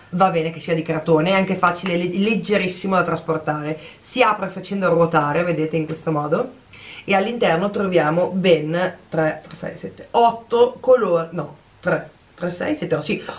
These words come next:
otto blush versione full size, o meglio, sette blush e un illuminante. Sono tutti full size, quindi, mm, per noi ha un vantaggio economico enorme comprare questa palette.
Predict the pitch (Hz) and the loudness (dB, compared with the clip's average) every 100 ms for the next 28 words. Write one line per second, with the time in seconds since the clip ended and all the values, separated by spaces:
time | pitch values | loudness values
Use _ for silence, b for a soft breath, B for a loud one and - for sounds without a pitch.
0 | B 139 143 277 - 311 233 226 220 - | B 2 4 2 0 0 2 2 2 0
1 | 262 220 202 - 254 254 240 - 240 226 | 0 0 0 0 2 4 2 -2 -2 -2
2 | - 180 151 165 185 - 196 170 156 165 | 2 0 2 -2 -6 -4 0 2 2 -2
3 | - 226 233 196 190 220 202 180 175 170 | -4 -2 2 2 2 -4 -4 -4 -2 -2
4 | 147 151 156 170 - - B B B - | -2 -4 -2 -4 -4 -20 B B B -20
5 | - 269 233 220 - 277 262 - - 302 | 0 4 4 2 0 0 0 -6 4 4
6 | - - 214 220 220 202 160 156 160 - | 4 -2 -2 0 2 2 2 2 -4 -6
7 | 208 208 214 190 170 170 160 156 156 - | -4 -2 -2 -4 -4 -2 0 -2 -6 -10
8 | - 220 214 214 196 214 185 180 170 175 | 0 2 4 4 4 6 4 4 2 2
9 | 190 185 190 170 175 190 175 170 180 160 | 2 2 0 2 2 2 2 4 6 6
10 | 156 156 156 151 160 156 160 151 156 147 | 4 0 -2 0 0 -2 -4 -2 0 -2
11 | 147 - 165 | -4 -12 -16